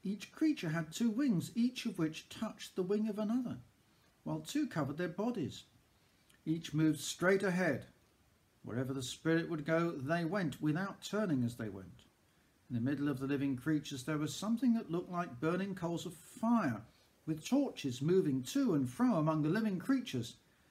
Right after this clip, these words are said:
The fire was bright, and the lightning issued from the fire. The living creatures darted to and fro like a flash of lightning.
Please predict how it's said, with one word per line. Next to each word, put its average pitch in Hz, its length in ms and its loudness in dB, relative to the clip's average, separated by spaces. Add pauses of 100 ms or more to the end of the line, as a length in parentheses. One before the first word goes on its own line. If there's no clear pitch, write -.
(240)
The 120 60 -10
fire 165 320 0
was 190 160 0
bright, 247 420 2 (520)
and 123 80 -2
the 113 60 0
lightning 127 520 2 (600)
issued 131 380 -2
from 131 180 -2
the 120 60 0
fire. 120 360 -4 (880)
The 120 120 -2
living 143 260 2
creatures 131 400 -2
darted 160 500 -2
to 196 180 -2
and 196 120 -2
fro 147 260 -2 (720)
like 120 180 -4
a 120 40 -12
flash - 540 -8 (460)
of 107 140 -8
lightning. 117 440 -4